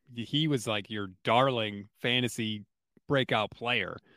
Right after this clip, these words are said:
So, yeah, this is gonna be a little tough for you. We're gonna get into that.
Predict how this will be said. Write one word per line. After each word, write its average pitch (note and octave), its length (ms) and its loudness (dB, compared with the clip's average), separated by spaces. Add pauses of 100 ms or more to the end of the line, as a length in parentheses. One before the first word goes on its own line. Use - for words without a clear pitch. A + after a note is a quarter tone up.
(160)
So, A2 220 0
yeah, F#3 180 4
this G3 140 2
is - 60 -8
gonna B3 140 2
be A#3 100 2
a A#3 40 4
little A3+ 140 4
tough G3 240 4
for G3+ 100 0
you. G3+ 160 4
We're G3+ 120 4
gonna A#3+ 120 2
get A#3 160 4
into G#3 220 2
that. F#3+ 300 2